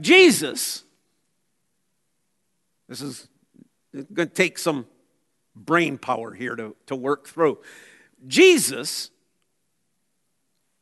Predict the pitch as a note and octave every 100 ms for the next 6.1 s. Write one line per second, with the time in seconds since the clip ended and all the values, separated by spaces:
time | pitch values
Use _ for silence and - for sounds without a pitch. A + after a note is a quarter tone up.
0 | _ _ _ _ _ _ - G#3+ - -
1 | - D4+ D#4 D#4 C#4+ - - _ _ _
2 | _ _ _ _ - A#3 A#3+ A3+ G#3+ A#3+
3 | D4 D4 C#4 A3+ F#3 D3+ - G3 G#3 G3+
4 | B3 B3 G3 A3 G3+ F3 F3 D3+ G3 A3
5 | A3 G3 E3+ G3+ F#3+ - - G3 E3 A#2